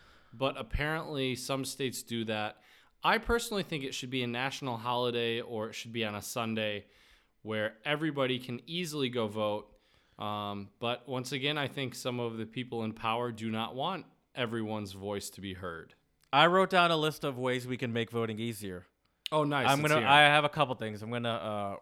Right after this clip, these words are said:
Speaker 2: ri-, I'm gonna run through 'em. Um, well, here's the deal. Chad, uh, wanted me to keep running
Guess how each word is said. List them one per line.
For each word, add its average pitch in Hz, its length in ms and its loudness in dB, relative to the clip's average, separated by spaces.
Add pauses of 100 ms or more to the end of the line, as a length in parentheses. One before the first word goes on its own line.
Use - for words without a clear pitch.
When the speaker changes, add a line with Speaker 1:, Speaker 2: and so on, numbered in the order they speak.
Speaker 2:
ri-, 113 180 -4
I'm 117 140 -2
gonna 110 160 -2
run 107 220 -2
through 98 240 -6
'em. 92 140 -10 (1040)
Um, 143 400 8 (540)
well, 135 120 -2
here's 147 240 -2
the 110 80 -10
deal. 90 300 -10 (800)
Chad, 147 480 4
uh, 123 380 2
wanted 123 240 0
me 120 140 -2
to 110 60 -4
keep 107 340 -8 (120)
running 123 680 0